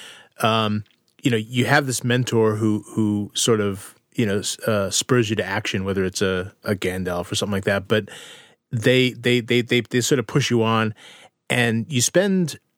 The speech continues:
early in the campaign sort of, sort of building this guy up as this, you know, really powerful, you know, uh, uh, being. And, you know, th-, they've been good to you, they're your mentor, and then kill them. Because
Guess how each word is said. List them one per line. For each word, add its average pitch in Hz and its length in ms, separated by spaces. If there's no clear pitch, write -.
early 175 220
in 156 80
the 135 80
campaign 131 380
sort 120 200
of, 107 180
sort 117 180
of 98 140
building 127 240
this 110 180
guy 107 180
up 113 140
as 95 100
this, - 380
you 127 120
know, 90 180
really 151 300
powerful, 117 640
you 120 100
know, 90 180
uh, 92 540
uh, 90 40
being. 104 560
And, 101 440
you 107 120
know, 107 80
th-, 101 220
they've 104 140
been 101 180
good 120 220
to 120 80
you, 117 80
they're 98 160
your 92 140
mentor, 117 580
and 110 140
then 110 180
kill 107 320
them. 92 320
Because 107 500